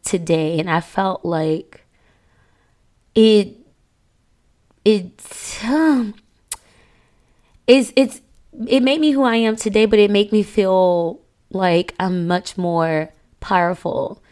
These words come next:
in a sense. And it definitely strengthened my character for sure. I had to go through those trials and tribulations in order to have the mindset <laughs> that I have today.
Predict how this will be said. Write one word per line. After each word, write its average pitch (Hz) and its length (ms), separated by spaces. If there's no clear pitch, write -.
in 185 140
a 170 120
sense. 165 520
And 180 280
it 175 120
definitely 185 360
strengthened 170 520
my 151 180
character 151 480
for 156 160
sure. 165 240
I 190 140
had 180 280
to 180 100
go 160 240
through 156 220
those 151 220
trials 151 320
and 151 100
tribulations 165 640
in 156 100
order 156 360
to 170 460
have 196 260
the 185 80
mindset 175 580
<laughs> - 20
that 202 140
I 165 140
have 180 540
today. 165 580